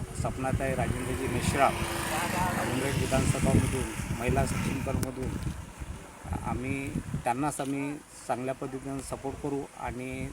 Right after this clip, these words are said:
त्यांना आम्ही यावेळेस आणू अशी आमची इच्छा आहे. कारण की ते नेहमी वेळोवेळी आमच्या विकास का-, विकास काम मदत करतात आणि नेहमी आम्हाला मार्गदर्शन करत असतात,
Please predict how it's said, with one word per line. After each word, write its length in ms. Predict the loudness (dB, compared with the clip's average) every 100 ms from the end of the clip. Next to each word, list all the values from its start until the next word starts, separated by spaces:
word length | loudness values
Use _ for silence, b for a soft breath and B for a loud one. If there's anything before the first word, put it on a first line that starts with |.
| -6
त्यांना 240 | -6 -4 -4
आम्ही 300 | -2 -4 -6 -10 -6
यावेळेस 280 | -4 -2 -6 -6
आणू 200 | -4 -2
अशी 320 | -2 -4 -4 -4
आमची 280 | -4 -4
इच्छा 320 | -4 -6 2 4
आहे. 340 | 4 0 -12 -14 -14 -6
कारण 200 | -6 -4
की 40 | -6
ते 120 | -6 -2
नेहमी 420 | -2 0 0 0 -4 -8 -8
वेळोवेळी 500 | -2 0 0 0 0
आमच्या 320 | -2 -2 -4
विकास 380 | -4 -4 -4 -4
का-, 240 | -4 -4 -6 -12 -14 -8
विकास 280 | -2 -2 -2
काम 160 | -4 -4 -2
मदत 300 | -4 -2 -2
करतात 320 | 0 0 0 -4 -12 -12 -6
आणि 200 | -4 -2
नेहमी 520 | -2 -2 -2 -2 -2 0
आम्हाला 260 | 0 2
मार्गदर्शन 520 | 2 2 0 -2 0
करत 260 | 0 0 0
असतात, 280 | -2 0